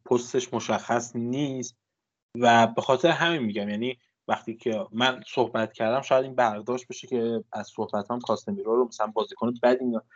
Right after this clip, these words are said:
در صورتی که منظور من این نبود، بازیکن به شدت خوبیه و-، ولی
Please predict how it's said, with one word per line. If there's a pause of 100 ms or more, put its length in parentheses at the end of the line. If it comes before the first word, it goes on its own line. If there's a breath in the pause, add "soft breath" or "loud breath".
(200 loud breath)
در
صورتی
که
منظور
من
این
نبود،
بازیکن
به
شدت
خوبیه (640)
و-،
ولی